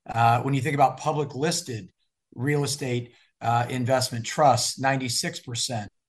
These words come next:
of that is not traditional office. And, and that's moved materially over the last two decades. I mean, it's been cut in half on the private institutional side. In, in two thousand, in the listed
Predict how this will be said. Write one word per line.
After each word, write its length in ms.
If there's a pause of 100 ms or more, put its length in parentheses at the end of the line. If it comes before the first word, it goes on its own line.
(460)
of 200
that 280
is 180
not 240
traditional 500
office. 380
And, 140
and 160
that's 200
moved 240
materially 760 (360)
over 240
the 80
last 380
two 140
decades. 540
I 40
mean, 140
it's 120
been 180
cut 140
in 60
half 360
on 60
the 60
private 300
institutional 580
side. 500 (440)
In, 320
in 400
two 180
thousand, 580
in 120
the 60
listed 460